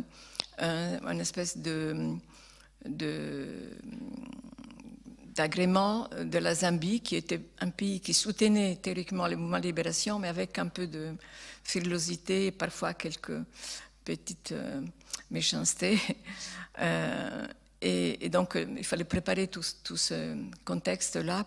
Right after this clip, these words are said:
pour qu'on puisse traverser la Tanzanie et la Zambie et arriver à la frontière de l'Angola. Et, et voilà, là, on a été recueillis. En fait, on a fait ce, ce pro-, ce,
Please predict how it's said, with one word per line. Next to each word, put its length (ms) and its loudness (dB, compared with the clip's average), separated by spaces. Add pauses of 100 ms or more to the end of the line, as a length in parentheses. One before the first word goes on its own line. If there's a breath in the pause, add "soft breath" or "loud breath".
pour 160 -6
qu'on 160 0
puisse 340 0 (500 loud breath)
traverser 440 -2
la 100 0
Tanzanie 560 -6
et 120 2
la 200 -2
Zambie 480 -2
et 100 -4
arriver 280 -4
à 20 -4
la 100 -8
frontière 440 -6 (1700 loud breath)
de 180 6
l'Angola. 600 2 (220)
Et, 260 0 (420)
et 60 -2
voilà, 300 -2
là, 180 -2
on 80 -4
a 60 -2
été 180 -6
recueillis. 640 -4 (540 loud breath)
En 60 4
fait, 240 4
on 100 4
a 60 4
fait 100 2
ce, 240 2
ce 160 -4
pro-, 320 -4
ce, 460 -2